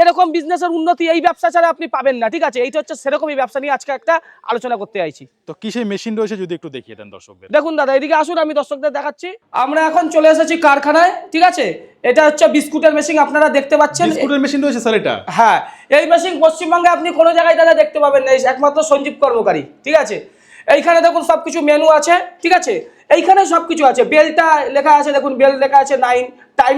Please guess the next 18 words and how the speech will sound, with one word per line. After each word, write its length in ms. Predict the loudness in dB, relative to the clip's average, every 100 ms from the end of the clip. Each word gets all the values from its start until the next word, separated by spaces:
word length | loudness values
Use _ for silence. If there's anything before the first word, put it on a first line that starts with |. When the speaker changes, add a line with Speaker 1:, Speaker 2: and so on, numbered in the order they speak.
| 0
Speaker 1:
সেট 140 | -2 2
করা 140 | 2 4 2
আছে, 160 | 0 -2 -4 -16 -2 4
ডগ 180 | 4 4 2
দেওয়া 200 | 6 6 4
আছে, 200 | 0 -2 -2 -6 2
ওয়্যার 220 | 4 4 2
কাট 120 | -2 0
করলে 160 | 0 4 6
ওয়্যার 200 | 4 2
কাট 120 | 0 0 0
আছে, 160 | 2 0 -2 -16 -20 _ 2 4
রো 100 | 4 4
মানে 180 | 4 2 2 0
কটা, 300 | 2 2 2 2 -2
একটা 240 | -2 2 4 4
এই 80 |
যে 80 | 2